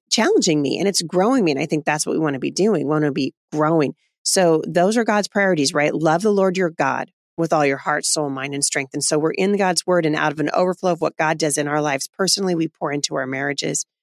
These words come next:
Out of an overflow of what happens in the marriage, we pour into our families. And out of an overflow of a healthy family, we pour into other things, whether that's running for office or whether it's starting a blog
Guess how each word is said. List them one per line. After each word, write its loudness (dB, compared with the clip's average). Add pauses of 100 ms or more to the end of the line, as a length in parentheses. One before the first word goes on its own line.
(340)
Out 2
of 0
an 0
overflow 0
of 2
what 0
happens -4
in -8
the -4
marriage, 0
we -2
pour -6
into -4
our -6
families. 0 (340)
And -2
out 0
of -4
an -2
overflow 2
of -2
a -6 (140)
healthy -2 (120)
family, 4 (460)
we 0
pour -4
into -2
other -4
things, -2
whether 2
that's -2
running -2
for -6
office 2
or 2
whether 0
it's -2
starting -2
a -6
blog 0